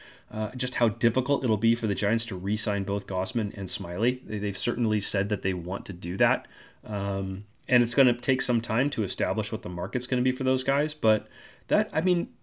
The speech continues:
that, maybe that's not a, a, a playoff rotation one two, but they're two pretty darn serviceable guys with, with stuff that you know will miss bats. And, uh, um, you know, I, I guess my point being that, uh,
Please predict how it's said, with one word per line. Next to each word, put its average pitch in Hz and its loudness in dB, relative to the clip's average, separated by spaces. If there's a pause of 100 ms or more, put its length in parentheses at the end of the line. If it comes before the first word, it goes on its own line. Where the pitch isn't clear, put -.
that, - -10
maybe 196 4
that's 151 6
not 123 6
a, 104 0 (120)
a, 104 -4
a 87 -6
playoff 113 2 (220)
rotation 107 2
one 104 4
two, 123 4 (320)
but 185 2
they're 139 6
two 277 8
pretty 151 4
darn 107 4
serviceable 107 2
guys 95 2
with, 95 -6
with 107 -2
stuff - 2
that - -8
you 110 4
know 107 4
will 98 0
miss 98 0
bats. - -4 (120)
And, 95 -4
uh, 87 -6 (500)
um, 92 -8 (580)
you 117 -2
know, 87 -4
I, 127 4
I - 8
guess 147 6
my 117 6
point 151 2
being 120 6
that, 101 2
uh, 92 0